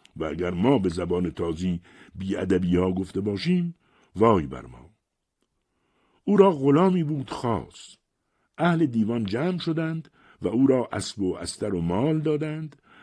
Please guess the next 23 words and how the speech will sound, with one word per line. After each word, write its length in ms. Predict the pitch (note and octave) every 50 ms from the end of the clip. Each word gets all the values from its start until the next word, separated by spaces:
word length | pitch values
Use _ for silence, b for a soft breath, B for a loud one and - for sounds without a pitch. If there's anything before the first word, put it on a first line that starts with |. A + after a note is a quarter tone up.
| b b -
و 80 | G2
چندان 580 | F#2+ - A2+ G2 G2+ F#2 F2+ A#2+ C#3+ D#3 D#3 C#3
دیگر 340 | A2 G2 F2+ G2 G2 G2+ G2
بر 200 | F#2 F2 D#2+ E2
گردن 420 | E2+ E2 D2 C#2+ D#2 G2 A2+ C#3+
گرفتند 600 | D3+ F3 E3 E3 E3+ - F3 F3 F3+ F3+ F3 - b b b b b b
که 100 | - -
ما 240 | A2+ C3 D3+ F3 F3
را 180 | D3 B2+ G#2+ G2
از 180 | F#2+ F#2 F2+
این 140 | F#2+ F#2 F2
حال 300 | F2 G#2+ C3 C#3 C#3 C3 -
آگاه 540 | F2+ F#2 E2+ D#2+ F2+ A2+ D3 E3 D#3+ C#3+
کن 260 | - D3+ D3 D3 C#3+ B B B B B B -
که 80 | D3+
پادشاه 600 | C3+ - D3 C#3+ C#3+ C#3 D3 - - F#3+ G3 E3
تازی 460 | - - C3 A#2+ G#2+ G2+ A2+ C#3+ C#3+
می‌داند 560 | C#3+ D3+ F#3+ G3+ F3+ E3+ D#3 D#3 D3+ C#3+ A#2 G2
یا 100 | F#2 E2+
نمی‌داند 580 | F#2+ A2+ G#2 D#2+ B1+ B1+ A#1+ A#1+ A#1+ - - _ _ _ _ _ _ _ _ _ _ _ _ _ _ -
و 80 | G#2+
اگر 240 | A2+ A#2 A2+ A#2+ A#2
نمی‌داند 720 | A2 A2+ A#2 A#2 A#2 A#2+ A2+ A#2 A2+ A#2 C#3+ F3+ G3 F3+